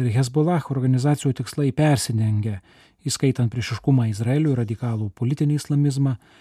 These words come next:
Abi šios organizacijos yra remiamos Irano, abi naudojasi panašiais metodais.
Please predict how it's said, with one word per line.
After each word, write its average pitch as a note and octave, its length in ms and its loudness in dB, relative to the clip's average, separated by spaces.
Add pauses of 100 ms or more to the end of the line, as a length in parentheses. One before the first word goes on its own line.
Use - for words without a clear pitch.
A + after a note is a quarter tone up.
(340)
Abi F3+ 240 0
šios - 240 -4
organizacijos D3 800 4
yra B2 160 2
remiamos C3 560 2
Irano, C3 540 0
abi C3+ 260 2
naudojasi A#2+ 720 0
panašiais A2+ 560 -2
metodais. A2 640 -2